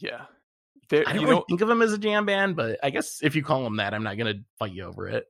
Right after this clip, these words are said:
Speaker 1: Seth, here's my hot take. I
Speaker 2: Okay.
Speaker 1: thi-, I think Ween is the second coming of the Beatles.
Speaker 2: <laughs> I can, I can kinda see that. I can
Speaker 1: Right?
Speaker 2: kinda see that.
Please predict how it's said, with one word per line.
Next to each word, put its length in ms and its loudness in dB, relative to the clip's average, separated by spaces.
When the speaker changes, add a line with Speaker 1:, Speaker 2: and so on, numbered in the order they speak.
Speaker 1:
Seth, 340 2
here's 280 -4
my 120 2
hot 220 2
take. 380 -8
I 80 -2
Speaker 2:
Okay. 100 -8
Speaker 1:
thi-, 60 -12
I 80 -8
think 180 -4
Ween 340 -4
is 120 -8
the 100 -14
second 400 -8
coming 460 -6
of 280 -6
the 100 -4
Beatles. 680 -20
Speaker 2:
<laughs> 100 2
I 100 0
can, 180 0
I 100 6
can 180 4
kinda 260 2
see 280 -6
that. 360 -2
I 100 2
can 100 2
Speaker 1:
Right? 180 8
Speaker 2:
kinda 160 0
see 300 -2
that. 280 4